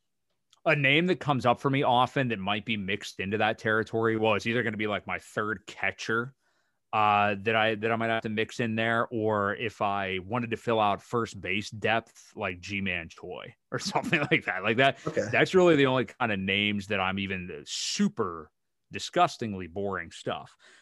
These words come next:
Speaker 1: But yeah, that's really all that I'm looking at there, just trying to look for depth. Look, 'cause there's a, there are times where, like, I, I want a third or, like, a fourth first baseman, and I'm like, "Well,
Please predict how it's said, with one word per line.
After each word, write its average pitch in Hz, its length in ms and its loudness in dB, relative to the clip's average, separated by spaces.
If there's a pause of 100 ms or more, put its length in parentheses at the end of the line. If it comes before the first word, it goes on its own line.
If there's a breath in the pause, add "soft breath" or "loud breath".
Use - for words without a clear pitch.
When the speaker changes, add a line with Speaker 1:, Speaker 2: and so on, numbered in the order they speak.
(140 soft breath)
Speaker 1:
But 113 140 4
yeah, 101 140 4
that's 107 280 2
really 131 320 6
all 110 360 4
that 101 140 0
I'm 98 200 0
looking 95 240 -2
at 107 180 0
there, 110 240 2
just 98 180 -8
trying 104 220 0
to 98 60 -6
look 98 160 -6
for 92 140 -10
depth. 90 540 -6 (320 loud breath)
Look, 156 140 4
'cause 165 140 2
there's 170 200 4
a, 208 60 4
there 156 240 6
are 220 60 8
times 143 400 2
where, 120 100 2
like, 110 240 2
I, 110 160 0
I 110 200 -2
want 120 220 2
a 110 60 2
third 113 300 -2
or, 107 100 0 (100)
like, 107 200 -6
a 90 80 -4
fourth 107 360 -4
first 101 400 -6
baseman, 92 560 -6 (480 loud breath)
and 107 640 -2
I'm 110 100 -6
like, 107 180 -2
"Well, 131 380 4